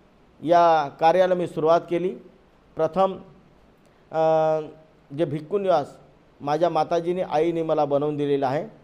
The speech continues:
त्या ठिकाणी एक आउट हाऊस म्हणून. तर ते बनवत असताना ओएनजीसी कंपनीने मला थोडी मदत दिली दवाखान्यासाठी. त्या बिल्डिंगच्या कामाला सुरुवात झाली. ते आतासुद्धा बिल्डिंग पूर्ण होत आहे. हळूहळू करता करता मग नंतर, अ, रणपिसे साहेब,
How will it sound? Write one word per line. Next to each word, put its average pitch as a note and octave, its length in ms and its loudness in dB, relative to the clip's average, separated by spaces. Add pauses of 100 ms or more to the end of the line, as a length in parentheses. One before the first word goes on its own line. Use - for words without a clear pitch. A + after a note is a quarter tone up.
(140)
त्या C3+ 120 -2
ठिकाणी D3 340 -4 (260)
एक C#3 200 -12
आउट D3 220 -2
हाऊस D3+ 160 0
म्हणून. D#3 240 -8 (680)
तर C#3 60 -12 (100)
ते G3 100 0
बनवत F#3 380 2
असताना F3 520 -2 (1120)
ओएनजीसी F#3+ 460 -2
कंपनीने G3 480 -4
मला F#3 180 0
थोडी F3+ 200 -2
मदत E3 280 -2
दिली E3+ 280 -4 (760)
दवाखान्यासाठी. E3 720 0
त्या E3 180 0
बिल्डिंगच्या E3 400 -4
कामाला D#3 240 -2
सुरुवात D3 300 0
झाली. D3 280 -2 (460)
ते E3 60 2
आतासुद्धा E3 460 2
बिल्डिंग D#3 280 -4
पूर्ण D3 240 -6
होत D#3+ 180 2
आहे. D#3+ 400 -4 (640)
हळूहळू F#3+ 360 2
करता F3+ 300 -2
करता F3 280 0
मग F3 180 -2
नंतर, E3+ 400 0 (920)
अ, D3+ 400 0
रणपिसे F3 440 -2
साहेब, E3 340 2